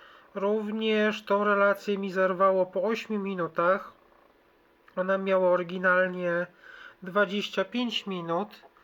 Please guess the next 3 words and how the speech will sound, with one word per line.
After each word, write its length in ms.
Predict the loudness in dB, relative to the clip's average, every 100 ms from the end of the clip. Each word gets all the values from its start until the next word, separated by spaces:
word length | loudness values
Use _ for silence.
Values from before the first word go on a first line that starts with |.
| _ _ _ _ _ _ _
Ta 200 | 2 4
ostatnia 960 | 4 2 0 2 2 -6 -4 0 2 2 0 _ _ _ _ _ _ _ _ _ _ _ _
nadawana 1000 | -6 -6 -2 -2 2 2 2 2 2